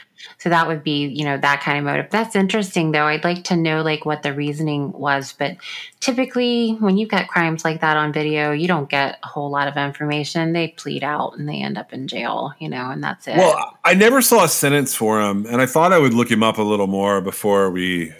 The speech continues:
Speaker 2: got on the episode, and then I didn't. Um, but I, I wanna mention one thing, and then I wanna talk to you about, uh, an aspect of a case, not the whole case. Um, did you, did you see where Harvey the Hammer died?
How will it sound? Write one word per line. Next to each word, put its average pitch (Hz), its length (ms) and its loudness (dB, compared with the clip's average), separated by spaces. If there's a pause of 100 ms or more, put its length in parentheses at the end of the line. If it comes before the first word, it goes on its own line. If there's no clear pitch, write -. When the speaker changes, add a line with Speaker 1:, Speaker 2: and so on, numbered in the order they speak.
(100)
Speaker 2:
got 92 180 -4
on 87 120 -6
the 87 100 -6
episode, 90 500 -6
and 85 80 -6
then 85 80 -6
I 85 60 -8
didn't. 82 560 -8 (100)
Um, 92 440 -2
but 151 240 2
I, 139 120 2 (100)
I 151 40 6
wanna 170 220 6
mention 131 640 2
one 117 460 2
thing, 101 580 0
and 101 160 0
then 107 80 2
I 110 60 4
wanna 104 280 0 (260)
talk 107 220 -2
to 95 80 -8
you 90 60 -4
about, 85 400 -8 (420)
uh, 90 120 -14 (380)
an 104 200 -6
aspect 160 500 -2
of 82 80 -12
a 80 40 -16
case, - 380 -14
not 127 240 0
the - 80 -12
whole 90 520 -8
case. 92 440 -8 (560)
Um, 107 240 2
did 117 160 2
you, 170 120 -2
did 123 200 -2
you 127 60 -2
see 139 180 -2
where 120 320 0
Harvey 101 400 0
the 92 120 -6
Hammer 95 440 -6
died? 85 400 -12